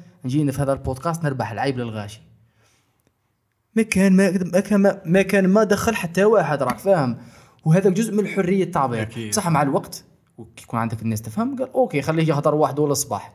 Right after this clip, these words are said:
Speaker 1: بصح لازم تكون عندي هذيك الحرية، باسكو لو كان، لو كان كاين هكا هيئة أخرى، بغض النظر شنو هي هذه الهيئة، اللي تقول لي واش تقول واش ما تقولش، ماشي ليا، ل-، للأفراد بصفة عامة،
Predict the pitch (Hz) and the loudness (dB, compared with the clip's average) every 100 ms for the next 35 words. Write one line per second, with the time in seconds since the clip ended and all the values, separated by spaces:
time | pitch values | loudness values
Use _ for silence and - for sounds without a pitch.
0 | _ _ - - _ - 147 - 147 196 | _ _ -20 -20 _ -10 -4 -2 2 6
1 | 254 247 247 - 233 196 220 220 220 196 | 6 4 0 2 2 2 2 0 0 -2
2 | 202 190 165 117 107 - - 202 196 202 | 0 2 2 0 -2 -12 -4 -2 0 2
3 | 208 208 196 - 160 190 165 170 165 165 | 2 2 2 -2 -2 0 2 0 0 -4
4 | - 143 107 107 143 156 135 - - 104 | -4 -2 -2 2 2 4 2 0 -4 -6
5 | 95 - _ _ _ 127 139 160 151 147 | -12 -20 _ _ _ -2 0 2 2 0
6 | 143 147 139 131 127 123 117 - - - | -2 -2 2 2 2 0 -4 -6 -10 -20
7 | - - - 151 147 165 151 139 - 135 | -20 -10 -4 0 4 6 6 4 0 0
8 | 147 139 127 127 120 127 117 104 - - | 2 4 0 -2 -4 -2 -2 -4 -12 -20
9 | _ - 147 262 208 117 92 - 147 151 | _ -4 0 2 2 2 0 -2 2 4
10 | 139 196 190 180 180 160 160 160 139 180 | 4 2 2 0 0 0 -2 0 0 2
11 | 208 | 0